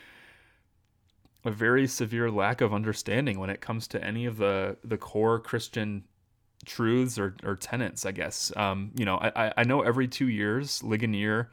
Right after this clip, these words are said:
um, the ministry that R C Sproul started, uh, Ligonier does a,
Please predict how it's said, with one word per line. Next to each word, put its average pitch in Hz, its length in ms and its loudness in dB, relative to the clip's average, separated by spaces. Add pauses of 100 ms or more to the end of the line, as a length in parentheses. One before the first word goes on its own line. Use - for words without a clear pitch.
(480)
um, 95 220 -2
the 95 60 -2
ministry 107 420 -2
that 101 180 -2
R 101 120 2
C - 180 -6
Sproul 104 500 0
started, 110 540 0
uh, 101 160 -2
Ligonier 107 460 0
does 95 460 0
a, 95 380 -4